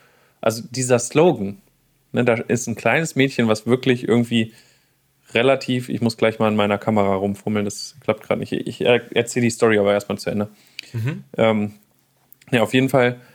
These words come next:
Speaker 1: hat die, also dieser Slogan mit lässt Herzen höher schlagen in jeder Hinsicht, auf dieses vor dem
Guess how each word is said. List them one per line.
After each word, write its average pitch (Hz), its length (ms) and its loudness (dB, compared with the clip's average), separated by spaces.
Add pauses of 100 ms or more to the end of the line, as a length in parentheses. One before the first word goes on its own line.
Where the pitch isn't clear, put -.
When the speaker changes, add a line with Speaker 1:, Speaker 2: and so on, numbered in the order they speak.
(300)
Speaker 1:
hat - 360 -2
die, 113 680 -2 (640)
also - 180 -6 (140)
dieser 107 180 2
Slogan 135 520 2 (160)
mit 107 200 -8
lässt 117 320 -2 (480)
Herzen 117 400 -4
höher 123 200 4
schlagen 113 340 0
in - 80 -4
jeder 113 240 0
Hinsicht, 120 440 -2 (440)
auf - 140 -4
dieses 113 420 -2
vor - 280 0
dem 120 180 2